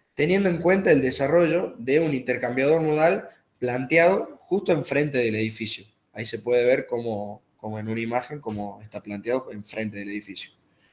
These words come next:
Eh, y lo que corresponde al carácter barrial,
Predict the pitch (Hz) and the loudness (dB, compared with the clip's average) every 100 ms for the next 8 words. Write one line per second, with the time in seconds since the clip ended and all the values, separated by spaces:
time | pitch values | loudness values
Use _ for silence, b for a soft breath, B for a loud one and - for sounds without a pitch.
0 | _ _ _ _ _ _ _ 123 123 135 | _ _ _ _ _ _ _ 0 2 8
1 | 160 170 160 160 151 160 - 180 151 151 | 10 10 8 6 6 6 6 4 6 4
2 | 139 120 117 131 131 131 123 131 147 143 | 4 0 0 -2 0 2 2 4 4 4
3 | 147 | 0